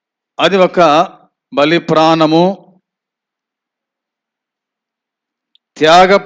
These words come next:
ప్రా-, త్యాగ బలి అని. బలి అనేటువంటిది అది త్యాగముతో కూడింది. మరణము అనేటువంటిది అది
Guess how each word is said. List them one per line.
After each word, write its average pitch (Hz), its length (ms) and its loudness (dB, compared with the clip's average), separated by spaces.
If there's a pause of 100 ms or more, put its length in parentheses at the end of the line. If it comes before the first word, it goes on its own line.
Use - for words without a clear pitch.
ప్రా-, 170 340 -2 (400)
త్యాగ 180 340 0 (120)
బలి 165 220 -2 (200)
అని. 117 140 -18 (3250)
బలి 185 280 2 (1300)
అనేటువంటిది 170 680 -2 (360)
అది 139 140 -6 (160)
త్యాగముతో 160 640 0 (260)
కూడింది. 135 440 -10 (2000)
మరణము 220 480 4 (920)
అనేటువంటిది 165 760 -2 (500)
అది 143 160 -2